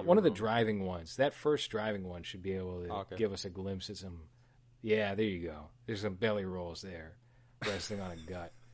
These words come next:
Speaker 2: Or, like, when he's spazzing out behind the wheel and needs a hit of cocaine, you know?
Speaker 1: Yeah.
Speaker 2: Oh, there you go. Hold on. Right there. Nope.
Speaker 1: Where?
Speaker 2: Right in the middle, middle section.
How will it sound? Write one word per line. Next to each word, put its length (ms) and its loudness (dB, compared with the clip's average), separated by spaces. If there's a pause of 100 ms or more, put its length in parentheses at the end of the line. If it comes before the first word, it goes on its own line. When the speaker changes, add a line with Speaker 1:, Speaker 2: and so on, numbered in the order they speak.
(320)
Speaker 2:
Or, 240 8
like, 180 0
when 140 2
he's 160 4
spazzing 640 0
out 300 -2
behind 360 -4
the 40 -4
wheel 320 0
and 100 -4
needs 200 -4
a 60 -4
hit 160 -4
of 80 -8
cocaine, 640 -6
you 100 -8
know? 240 -6 (680)
Speaker 1:
Yeah. 320 -4 (840)
Speaker 2:
Oh, 200 10
there 100 6
you 100 8
go. 160 6
Hold 160 4
on. 200 -4
Right 200 0
there. 220 -2 (560)
Nope. 320 2
Speaker 1:
Where? 200 -8 (420)
Speaker 2:
Right 360 0 (160)
in 200 -4
the 80 0
middle, 360 8 (260)
middle 160 0
section. 520 0